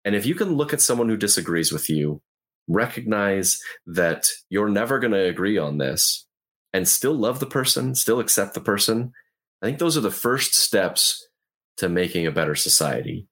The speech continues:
That's not the example we get in politics. That's not the example we get in, you know, international discourse that we have.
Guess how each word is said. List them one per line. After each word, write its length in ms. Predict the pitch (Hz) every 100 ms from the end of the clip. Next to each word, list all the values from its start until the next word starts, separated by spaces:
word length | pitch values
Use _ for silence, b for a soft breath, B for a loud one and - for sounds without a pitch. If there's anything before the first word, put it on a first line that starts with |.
| _ B B
That's 180 | 107 -
not 120 | 170
the 60 | 156
example 400 | 127 123 131 110
we 120 | 98
get 120 | 95
in 80 | 90
politics. 500 | 85 80 76 - 76
That's 180 | - 101
not 120 | 131
the 100 | 131
example 440 | 113 98 113 117 101
we 120 | 98
get 320 | 92 95 92
in, 420 | 92 90 85 82 - B B
you 80 | -
know, 240 | 87 85 -
international 840 | 107 104 95 95 - 90 82 - _ - - - -
discourse 480 | - 98 - - -
that 120 | -
we 120 | - 80
have. 280 | 80 76